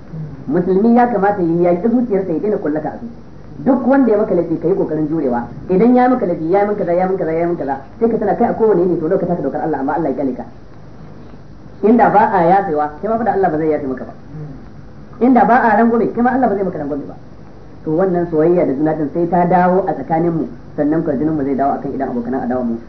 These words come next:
Sannan za mu bayar da kyakkyawan samfuri ma ga wanda ba musulmi bai sha'awar shiga addinin musulunci. Amma muna gaba da juna ta fuskar siyasa, wannan na son wane ya mutu,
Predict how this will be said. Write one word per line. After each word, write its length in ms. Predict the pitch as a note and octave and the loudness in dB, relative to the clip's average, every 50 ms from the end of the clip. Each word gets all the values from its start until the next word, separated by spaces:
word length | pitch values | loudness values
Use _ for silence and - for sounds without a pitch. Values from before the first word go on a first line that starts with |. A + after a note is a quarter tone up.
| - - - | -18 -6 -2
Sannan 220 | D3+ D3 D#3+ F3 | 0 2 2 2
za 80 | F3 F#3 | 2 2
mu 80 | F3 D3 | 2 2
bayar 300 | C#3+ E3+ F3+ F#3 G3 F#3 | 4 4 4 4 4 2
da 40 | D#3 C#3 | 0 -2
kyakkyawan 520 | D3+ C#3 - - G3 G3 G3+ G3+ G3+ G3 G3+ | -4 -4 0 2 4 4 4 4 2 2 0
samfuri 320 | G#3+ G#3 G3+ E3+ D#3 D#3 | -2 -2 -2 -2 -2 -2
ma 160 | D#3 D#3+ D#3+ D3+ | 0 -2 0 0
ga 80 | C#3 | 0
wanda 200 | D#3 F#3+ G#3 G3 F3 | 0 0 0 0 2
ba 100 | F3 F3 | 2 2
musulmi 300 | F3+ F3 F#3 F#3 G#3 A3 | 0 0 -2 -2 -2 0
bai 160 | A3 G3+ - | 2 2 2
sha'awar 200 | - - D#3 D#3 D3+ | 0 0 -2 -4 -4
shiga 100 | - D#3 C#3+ | -4 -4 -4
addinin 180 | C3 C3+ C3+ B2 A#2+ | -2 -4 -4 -4 -4
musulunci. 280 | A#2 A#2+ B2 A#2+ A#2 - - - - - - - - | -4 -6 -6 -8 -8 -10 -14 -16 -18 -18 -18 -8 -4
Amma 160 | C#3 C3+ D#3 | -2 0 0
muna 160 | F3+ G3 F#3+ | 2 2 2
gaba 240 | D#3+ C#3 C#3+ D3+ F#3 | 2 2 2 0 0
da 80 | E3 D3+ | -2 -2
juna 240 | D3+ F3 F#3+ F3 - | -2 -2 -2 -4 -4
ta 80 | - | -6
fuskar 260 | E3+ F#3+ F3+ E3 D3+ C#3 | -6 -6 -4 -4 -4 -2
siyasa, 280 | C#3 D#3+ F3+ F3 - | -2 -2 -2 -2 -2
wannan 160 | C3 D3 E3 | -2 -2 0
na 120 | D#3 C#3 C#3+ | -2 -2 -2
son 100 | F3 E3 | -2 -2
wane 140 | D#3+ - - | -2 -2 -2
ya 40 | C3+ | -2
mutu, 200 | D3 F3 E3 C#3+ | -2 -4 -4 -8